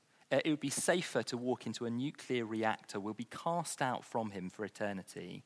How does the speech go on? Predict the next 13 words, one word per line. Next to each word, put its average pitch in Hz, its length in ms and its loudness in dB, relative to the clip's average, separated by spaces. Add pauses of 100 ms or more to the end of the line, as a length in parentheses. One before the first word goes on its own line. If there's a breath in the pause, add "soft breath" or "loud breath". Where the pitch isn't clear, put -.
(440 soft breath)
on 98 160 -4
our 92 160 0
own 90 160 -2
merit. 85 560 -4 (1500 soft breath)
But 135 240 6 (400)
everyone, 127 1200 2 (1120)
everyone, 135 1040 4
not 196 240 6
a 240 60 4
certain 220 400 6
kind 214 260 6
of - 80 0
person, 127 460 4